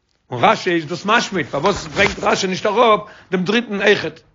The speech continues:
קשיא איז א געוואלדיקע קשיא, און לויט דעם עזרא פון דעם רבי, ווי געזאגט, פריער, ווי דער רבי האט אויס געפונען, וואס רש"י נאך דא געקוועטשט. און ווע-, וואס האט רש"י געקוועטשט, דא לכאורה,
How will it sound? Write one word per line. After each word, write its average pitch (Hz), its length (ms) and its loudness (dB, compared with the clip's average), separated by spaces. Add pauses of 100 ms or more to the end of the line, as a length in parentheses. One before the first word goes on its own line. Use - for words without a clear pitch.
(220)
קשיא 190 280 0
איז 170 60 -2
א 170 40 0
געוואלדיקע 165 560 -2
קשיא, 165 380 2 (380)
און 135 100 -6
לויט 156 160 -2
דעם 147 200 -6
עזרא 175 300 2
פון 156 140 -2
דעם 147 100 -2
רבי, 165 220 0
ווי 143 100 -6
געזאגט, 139 300 -8
פריער, 151 340 2 (100)
ווי 127 100 -2
דער 131 140 -2
רבי 170 140 2 (400)
האט 131 140 -4
אויס 185 160 4
געפונען, 160 360 2
וואס 143 200 0
רש"י 170 300 2
נאך 160 120 -2
דא 156 80 2
געקוועטשט. 147 680 -2 (320)
און 190 380 2
ווע-, 147 140 0 (140)
וואס 143 200 4
האט 139 80 2
רש"י 185 260 2
געקוועטשט, 156 540 0
דא 151 60 2
לכאורה, 156 720 4